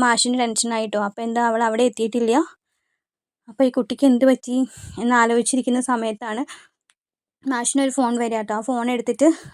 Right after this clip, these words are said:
മാഷ് ആകെ ഞെട്ടിത്തരിച്ച് നിൽക്കുന്നതാണ് കാണിക്കുക കേട്ടോ. എന്നിട്ട് ഫോ-, ആരാന്ന് ചോദിക്കുമ്പോൾ എന്താ കാര്യം എന്നൊക്കെ ചോ-, ചോദിക്കുമ്പോൾ കമ-, കമലയോട് മാഷ് പറയുന്നുണ്ട്, "രാധയുടെ ആ കൂട്ടുകാരിയില്ലേ, ഓട്ടോ ഓടിക്കുന്ന കുട്ടി, ആ കുട്ടി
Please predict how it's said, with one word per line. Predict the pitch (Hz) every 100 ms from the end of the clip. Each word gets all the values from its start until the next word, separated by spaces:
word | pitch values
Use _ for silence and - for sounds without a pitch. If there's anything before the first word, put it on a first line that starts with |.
| -
മാഷ് | 240 240 277 247
ആകെ | 233 302 320 - - 254
ഞെട്ടിത്തരിച്ച് | 214 277 262 247 269
നിൽക്കുന്നതാണ് | 247 240 233 233 247
കാണിക്കുക | 240 220 233
കേട്ടോ. | 214 208 208
എന്നിട്ട് | 220 226 247 - _ _ -
ഫോ-, | 240 214 226
ആരാന്ന് | 226 247 254
ചോദിക്കുമ്പോൾ | 262 220 233 226 320 - - - - - _ 240
എന്താ | 240 262
കാര്യം | 262 240 254
എന്നൊക്കെ | 247 262
ചോ-, | - 240 - -
ചോദിക്കുമ്പോൾ | 254 220 247 269
കമ-, | 247 233 214 -
കമലയോട് | 240 233 233 233 254
മാഷ് | 240 - 262
പറയുന്നുണ്ട്, | 247 240 240 233 320 - 240
"രാധയുടെ | 233 226 233 247
ആ | 247
കൂട്ടുകാരിയില്ലേ, | 247 226 226 233 240 226 226
ഓട്ടോ | 220 240
ഓടിക്കുന്ന | 226 214 233 233
കുട്ടി, | 220 226 226 - - -
ആ | 233
കുട്ടി | 247 240